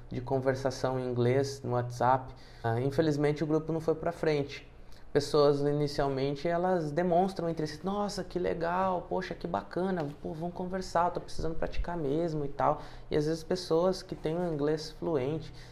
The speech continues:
tinham professores, inclusive, no, no grupo, entendeu? E pessoas que queriam desenvolver o seu inglês. Porém, entra o ponto da, da prioridade. Não era um priori-, não era prioridade pras pessoas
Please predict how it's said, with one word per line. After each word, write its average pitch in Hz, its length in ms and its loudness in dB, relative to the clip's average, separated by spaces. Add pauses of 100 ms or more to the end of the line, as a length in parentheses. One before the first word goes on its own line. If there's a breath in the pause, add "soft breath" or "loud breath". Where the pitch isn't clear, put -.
(220 loud breath)
tinham 139 300 0
professores, 156 1000 4
inclusive, 131 600 -2
no, 117 380 -2
no 131 180 -2
grupo, 143 400 0 (560 loud breath)
entendeu? 117 600 -4
E 127 80 -4
pessoas 139 380 0
que 160 100 -6
queriam 160 460 0
desenvolver 123 520 0
o 123 60 2
seu 120 200 -2
inglês. 120 500 0 (480 loud breath)
Porém, 151 320 4
entra 175 220 2
o 180 40 6
ponto 160 320 0
da, 170 240 0 (160)
da 135 800 0
prioridade. 147 680 2 (500 loud breath)
Não 151 200 4
era 165 160 8
um 170 40 0
priori-, 147 440 4
não 147 160 2
era 165 140 4
prioridade 139 520 4
pras 127 200 -2
pessoas 147 680 0